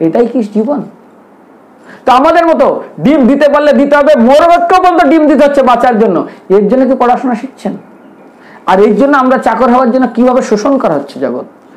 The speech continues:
ঠিক এটাই কি জগৎ? সুতরাং আমাদের কি হওয়া উচিত? মালিক হওয়া উচিত না servant হওয়া উচিত?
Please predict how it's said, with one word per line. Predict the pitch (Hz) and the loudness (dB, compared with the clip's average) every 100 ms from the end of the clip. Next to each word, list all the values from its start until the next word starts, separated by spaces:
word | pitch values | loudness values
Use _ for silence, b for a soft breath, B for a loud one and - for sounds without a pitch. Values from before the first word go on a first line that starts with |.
| B - | B -4
ঠিক | 226 - - - - | -4 -6 -18 -20 -16
এটাই | 135 147 196 | -6 -2 -2
কি | 208 | -2
জগৎ? | 202 196 185 - B | -2 -2 -4 -6 B
সুতরাং | 240 262 254 | -2 0 0
আমাদের | 202 220 220 226 - | -2 0 -2 -4 -4
কি | 247 | -2
হওয়া | 233 196 | 0 0
উচিত? | 170 170 147 - B B | -2 -4 -8 -10 B B
মালিক | 156 170 233 208 | -4 -2 0 2
হওয়া | 247 | 2
উচিত | 262 262 381 381 - - - - - - - - - - - - - - - - - - - | 2 2 0 0 -6 -14 -20 -20 -20 -20 -20 -20 -20 -20 -20 -20 -20 -20 -20 -20 -20 -20 -10
না | 151 151 156 | -4 -2 -4
servant | - 165 156 151 185 190 | -4 -2 -2 -2 -2 -2
হওয়া | 143 127 | -4 -6
উচিত? | - - | -8 -16